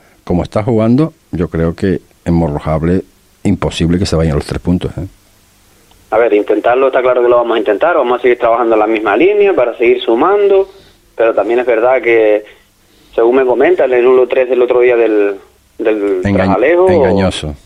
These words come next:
Speaker 2: al final se ponen por delante muy pronto y el Victoria tuvo muchas ocasiones, muchos acercamientos de distintas
Speaker 1: Ujú.
Speaker 2: maneras.
Speaker 1: Ujú.
Speaker 2: Y al final tampoco te puedes llevar por, por las dinámicas de que solo tenga un punto, porque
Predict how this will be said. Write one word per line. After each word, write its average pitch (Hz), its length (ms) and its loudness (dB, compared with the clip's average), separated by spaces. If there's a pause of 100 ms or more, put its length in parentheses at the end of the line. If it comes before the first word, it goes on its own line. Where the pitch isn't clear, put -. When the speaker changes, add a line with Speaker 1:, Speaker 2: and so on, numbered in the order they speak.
(520)
Speaker 2:
al 107 120 -4
final 113 280 -2
se 123 80 -2
ponen 117 260 0
por 117 120 0
delante 113 280 2
muy 110 160 0
pronto 196 760 2
y 127 80 4
el 110 60 2
Victoria 113 340 0
tuvo 117 160 2
muchas 110 300 0
ocasiones, 147 680 0
muchos 117 240 0
acercamientos 147 800 0
de 120 60 2
distintas 98 300 0
Speaker 1:
Ujú. 107 80 -2
Speaker 2:
maneras. 151 360 0 (200)
Speaker 1:
Ujú. 104 280 -2 (260)
Speaker 2:
Y 101 160 0
al 92 120 2
final 107 600 0
tampoco 127 300 -2
te 135 60 0
puedes 127 200 0
llevar 113 300 2
por, 110 260 0 (400)
por 120 140 0
las 117 120 0
dinámicas 135 540 0
de 120 80 0
que 120 80 -2
solo 135 240 0
tenga 123 200 0
un 107 120 -4
punto, 156 360 0
porque 101 560 0